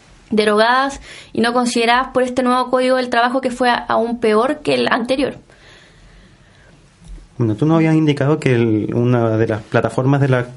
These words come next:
Speaker 2: nueva cut decía relación con el retorno a la democracia y la consolidación de la misma. Eh, en ese sentido, eh, ¿qué cambios adviertes tú, eh,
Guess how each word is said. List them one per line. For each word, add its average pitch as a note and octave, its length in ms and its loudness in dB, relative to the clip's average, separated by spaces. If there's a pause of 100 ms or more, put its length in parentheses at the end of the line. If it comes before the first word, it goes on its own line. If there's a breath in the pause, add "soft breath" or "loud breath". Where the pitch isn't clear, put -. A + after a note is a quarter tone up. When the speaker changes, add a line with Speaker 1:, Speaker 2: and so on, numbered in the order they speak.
(220)
Speaker 2:
nueva B2 260 2
cut D3 200 -2
decía C3+ 340 0
relación C3 560 0
con C3 180 2
el A#2 140 2
retorno B2 320 0
a - 20 0
la A2 80 2
democracia C3 520 0
y - 40 0
la A#2 80 0
consolidación A2+ 680 -2
de B2 100 2
la B2+ 60 2
misma. A#2+ 440 2
Eh, A2+ 280 0
en A#2 120 2
ese C3 160 -2
sentido, C3 600 0
eh, G#2 240 -2 (1500 soft breath)
¿qué E3 420 2
cambios D3 400 2
adviertes B2+ 480 0
tú, C#3 640 0
eh, G#2+ 400 0